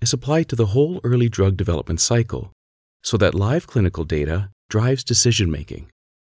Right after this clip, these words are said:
Additionally, certain processes can run in parallel on the program's critical path. For example, clinical dosing can start with a shorter product shelf life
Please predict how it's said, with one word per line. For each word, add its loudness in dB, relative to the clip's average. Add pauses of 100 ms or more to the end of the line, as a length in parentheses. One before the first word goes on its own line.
(540)
Additionally, 0 (420)
certain -2
processes 0
can -4
run 0
in -2
parallel -2
on 2
the 4
program's -2
critical -6
path. -4 (680)
For 2
example, -2 (540)
clinical 2
dosing 2
can -2
start 0
with -4
a 0
shorter -2
product -2
shelf -6
life -10